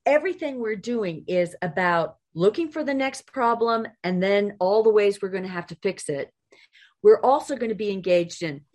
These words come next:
who's to blame, how much did it cost, h-, you know, what, you know, how, uh, how is that gonna negatively impact us?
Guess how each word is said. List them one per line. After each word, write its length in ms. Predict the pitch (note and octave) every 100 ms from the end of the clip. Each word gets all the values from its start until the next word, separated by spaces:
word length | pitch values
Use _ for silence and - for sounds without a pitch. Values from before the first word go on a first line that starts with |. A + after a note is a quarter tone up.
| _ _
who's 220 | - D#3 D#3
to 80 | D3
blame, 520 | D3 D3+ F#3+ C#4 D#4 _
how 180 | -
much 280 | D#3+ D3+ -
did 180 | - C#3+
it 120 | C#3
cost, 600 | - G#3 A3+ C#4 - - - _ _ _ _ -
h-, 160 | - E3+ _
you 140 | G3
know, 360 | E3+ D3 C3 - _
what, 240 | D#3 -
you 160 | G3 F#3
know, 160 | D3 -
how, 360 | - F3+ F#3+ -
uh, 100 | E3 -
how 300 | - G3+ G#3
is 120 | G3+
that 200 | G#3 E3+
gonna 320 | G3 F#3+ E3 - - D#3+ -
negatively 800 | F#3+ F#3+ G3 G#3+ A3+ F#3 F#3 F3
impact 580 | G3 G#3+ A#3+ D4 D4 - -
us? 380 | D#4 E4+ -